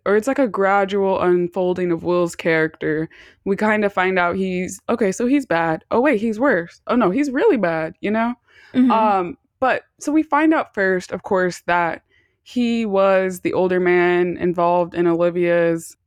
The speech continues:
Speaker 1: life. They met
Speaker 2: Mm-hmm.
Speaker 1: on a dating app. He flakes on her, ghosts her, then goes on to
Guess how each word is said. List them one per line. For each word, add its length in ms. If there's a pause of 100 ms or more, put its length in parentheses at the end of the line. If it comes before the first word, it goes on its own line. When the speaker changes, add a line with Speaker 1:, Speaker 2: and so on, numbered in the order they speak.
Speaker 1:
life. 560
They 100
met 340
Speaker 2:
Mm-hmm. 260
Speaker 1:
on 120
a 320
dating 360
app. 340 (380)
He 300
flakes 320
on 120
her, 560
ghosts 340
her, 400 (320)
then 240
goes 200
on 320
to 560